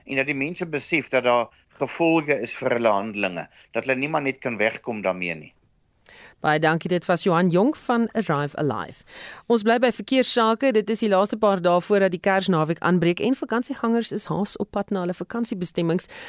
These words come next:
Speaker 2: Verkeersvolumes op die landse paaie het weer sedert vroeg vanoggend begin toeneem, veral op die N drie tolkonssessie. Dis nou op pad, eh, KwaZulu-Natal toe. Ons praat nou met die woordvoerder van die N drie tolkonssessie, Tanya Dugra. Good afternoon, Tanya.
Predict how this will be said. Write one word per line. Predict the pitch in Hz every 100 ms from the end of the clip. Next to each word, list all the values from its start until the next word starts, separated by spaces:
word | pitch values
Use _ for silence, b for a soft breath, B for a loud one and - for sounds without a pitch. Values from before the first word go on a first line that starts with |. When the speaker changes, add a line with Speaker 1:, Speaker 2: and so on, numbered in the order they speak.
| B -
Speaker 2:
Verkeersvolumes | 240 311 339 330 277 269
op | 254
die | 233 220
landse | 196 208 226
paaie | 220 214 202
het | 170
weer | 180 214
sedert | - 196 180
vroeg | - 226
vanoggend | - - 190 180
begin | 165 180 -
toeneem, | 208 196 247
veral | 285 - 180
op | 170
die | - 185
N | 175
drie | 160 175 -
tolkonssessie. | 202 190 190 180 208 185 196
Dis | 139 143
nou | 170
op | 151
pad, | 165 156 165
eh, | 131
KwaZulu-Natal | - 151 165 160 - 226 233
toe. | 226 320 B B -
Ons | 180
praat | 220 220
nou | 226
met | 208
die | 160
woordvoerder | 214 - 226 214
van | - 214
die | - 190
N |
drie | 175 170
tolkonssessie, | 170 165 180 185 165 175
Tanya | - 175 170 135
Dugra. | 175 175 190 B B -
Good | 220
afternoon, | 214 233 262 285
Tanya. | 226 220 262